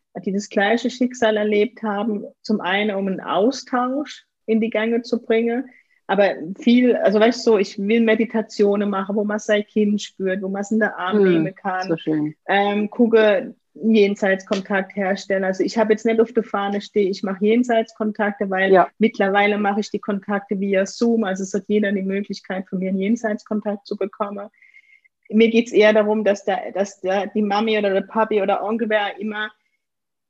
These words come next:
Speaker 1: man spürt, er oder sie ist da, ob's ein Bild gibt, weißt du, also ich werd natürlich
Speaker 2: Mhm.
Speaker 1: durchleiten. Es ist nicht so, dass ich die Menschen allein
Speaker 2: Absolut,
Speaker 1: stehe. Es
Speaker 2: ja.
Speaker 1: soll kein Workshop,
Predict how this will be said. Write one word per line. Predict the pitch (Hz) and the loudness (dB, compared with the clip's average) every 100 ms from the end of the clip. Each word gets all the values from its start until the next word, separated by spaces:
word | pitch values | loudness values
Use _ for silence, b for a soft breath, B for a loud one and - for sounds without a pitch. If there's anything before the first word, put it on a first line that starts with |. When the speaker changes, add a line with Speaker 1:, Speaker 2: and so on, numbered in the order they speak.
| _ - | _ 2
Speaker 1:
man | 220 233 | 4 4
spürt, | - - 247 247 233 233 | 0 4 6 8 6 4
er | 190 202 185 | 2 2 2
oder | 185 190 | 0 -2
sie | - 202 190 165 | -4 -6 -4 -6
ist | 190 - | -8 -8
da, | 180 180 175 175 | -6 -4 -4 -4
ob's | 202 - | -6 -6
ein | 226 | -4
Bild | 226 233 226 226 | 0 2 2 0
gibt, | 202 208 | -4 -2
weißt | 214 226 | 0 0
du, | |
also | 214 214 | -2 -4
ich | - | -2
werd | 196 214 208 | 2 2 0
natürlich | 208 - 262 269 180 180 | -2 0 2 4 4 4
Speaker 2:
Mhm. | 175 | 4
Speaker 1:
durchleiten. | 240 254 277 214 196 185 196 | 4 4 2 0 0 0 0
Es | 196 | -2
ist | |
nicht | 220 233 | -2 -2
so, | 247 | -2
dass | 226 220 | -2 -2
ich | - | -6
die | 208 | -8
Menschen | 202 220 214 | -6 -6 -6
allein | 190 196 | -4 0
Speaker 2:
Absolut, | 196 - 220 214 | 2 4 4 4
Speaker 1:
stehe. | 208 | 4
Es | 185 | 2
Speaker 2:
ja. | 208 | 2
Speaker 1:
soll | 208 | 2
kein | 247 233 247 208 | 2 4 4 4
Workshop, | 220 247 - 208 196 | 4 4 -2 -2 -4